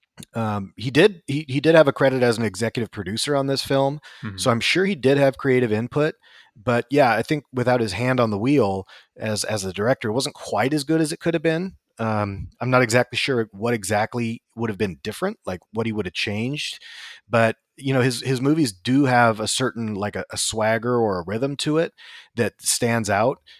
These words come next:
Speaker 1: You know, he, he's not like a Wes Anderson where you can look at a frame and say, "That's a Wes Anderson film." But you can, they definitely, his movies all have a, a definite, uh, feel to them. Um, but, and yeah, it's just so crazy he's thirty-six and has already
Speaker 2: Yeah.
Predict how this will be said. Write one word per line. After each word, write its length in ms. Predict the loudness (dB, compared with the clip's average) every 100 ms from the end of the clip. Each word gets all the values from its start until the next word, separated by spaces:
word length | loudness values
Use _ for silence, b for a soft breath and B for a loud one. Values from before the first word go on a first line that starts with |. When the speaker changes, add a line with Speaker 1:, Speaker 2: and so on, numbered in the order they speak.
| b _
Speaker 1:
You 120 | -4
know, 300 | -2 0 -2 -4
he, 160 | -10 -6
he's 180 | -4 2
not 180 | 2
like 200 | 2 0
a 80 | 0
Wes 240 | 0 0 0
Anderson 420 | 0 -2 -4 -4
where 100 | -6
you 80 | -6
can 200 | -6 -6
look 160 | -6
at 80 | -8
a 20 |
frame 400 | -6 -2 0 0
and 100 | -4
say, 200 | -4 -4
"That's 200 | -4 -6
a 40 | -8
Wes 180 | -8
Anderson 420 | -2 0 0 -2 -8
film." 360 | -8 -10 -12 B B B _
But 140 | -4
you 140 | -4 -6
can, 220 | -6 -6 _ -18 -6
they 160 | -2
definitely, 320 | 2 2 0
his 160 | -2 -2
movies 300 | -4 -2 0
all 80 | 0
have 100 | 0
a, 80 | -4
a 140 | -6 -8
definite, 540 | -4 -6 -4 -8 -8 -12 b b -14
uh, 220 | -12 -12
feel 360 | -6 0 0 0
to 120 | -6
them. 300 | -10 -14 _ _ B B B _
Um, 420 | -14 -12 -12 -16 _ _ -14
but, 120 | -10
and 120 | -4 -2
yeah, 120 | -2
it's 80 | -2
just 180 | -4
so 160 | 0 0
crazy 320 | 2 0 0
he's 100 | -8
thirty-six 760 | -8 -8 -6 -8 -8 -8 -8 -8
and 140 | -12 -8
has 100 | -4
already 200 | -4
Speaker 2:
Yeah. 60 | -6